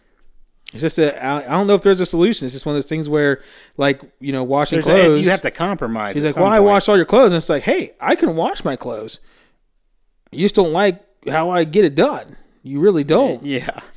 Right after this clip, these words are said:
Speaker 1: Or you don't want me to wash yours. I don't care to wash yours, but you don't.
Speaker 2: <laughs>
Speaker 1: Like, our, our washing machine is so easy to use. It's seriously three
Speaker 2: She
Speaker 1: buttons.
Speaker 2: just to,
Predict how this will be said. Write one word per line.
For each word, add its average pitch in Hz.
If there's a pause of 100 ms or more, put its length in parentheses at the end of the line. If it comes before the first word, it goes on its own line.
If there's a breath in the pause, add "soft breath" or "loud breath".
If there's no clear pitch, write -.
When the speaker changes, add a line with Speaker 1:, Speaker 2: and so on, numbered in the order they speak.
(140)
Speaker 1:
Or 127
you 165
don't 170
want 175
me 175
to 160
wash 165
yours. 190
I -
don't 202
care 320
to 226
wash 107
yours, 110
but 117
you 185
don't. 180 (140 loud breath)
Speaker 2:
<laughs> 165 (640 loud breath)
Speaker 1:
Like, 127
our, 143
our 147
washing 175
machine 180
is 165
so 160
easy 151
to 135
use. 180
It's 120
seriously 156
three 151
Speaker 2:
She -
Speaker 1:
buttons. 123
Speaker 2:
just -
to, 156